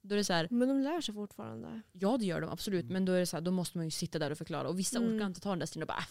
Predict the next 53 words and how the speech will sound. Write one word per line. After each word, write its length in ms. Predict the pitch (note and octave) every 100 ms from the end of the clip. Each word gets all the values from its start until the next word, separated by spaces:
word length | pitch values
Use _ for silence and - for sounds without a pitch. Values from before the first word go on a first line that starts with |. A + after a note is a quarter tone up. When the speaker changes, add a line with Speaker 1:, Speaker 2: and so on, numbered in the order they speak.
| -
Speaker 1:
fuck 120 | F3+
it, 140 | E3+ -
jag 80 | F3+
orkar 180 | F3 E3+
inte 100 | E3
bry 140 | D#3
mig, 120 | D#3+ -
det 100 | E3+
där 220 | E3+ D3+
är 140 | D#3
ändå 160 | D3+ D3
inte 160 | D3+
värt 200 | D3 E3+
det." 180 | F2 F#3 - _ -
Speaker 2:
Mm. 140 | A3+
Speaker 1:
Men 120 | G#3+
i 140 | F3+ E3+
det 80 | F3
stora, 260 | F3+ F3
alltså 160 | F3 F3
det 80 | F3+
är 40 |
ju, 260 | F3 E3+ E3 _ _ -
ja, 140 | - - _ _ _ -
det 120 | F3+
är 40 |
ju 60 | F3
jätteviktigt. 520 | F3 - D3+ - -
Alltså 180 | F3+ F3+
det 100 | F3+
där 100 | F3+
är 40 | F3+
ju 80 | F3+
saker, 360 | F3 E3+ E3
Speaker 3:
Mm. 340 | E3 _ C#3 A#2 _ _ -
Speaker 1:
om 140 | - G3
man 140 | G3
lär 140 | G3+
sig 120 | G3 G3+
det 60 |
på 100 | G3
träningen 640 | G3 G#3+ G3+ C#4+ A3 A3 C4+ _ _ _ -
så 140 | A3
har 100 | G3
man 120 | F#3
ju 40 | F3+
större 320 | - A#3 A#3
chans 360 | F#3+ E3+ F#3
att 100 | -
ta 220 | - E3+ D#3+
det 100 | E3
till 100 | E3
skolan. 560 | - E3+ F#3+ D3 F#3+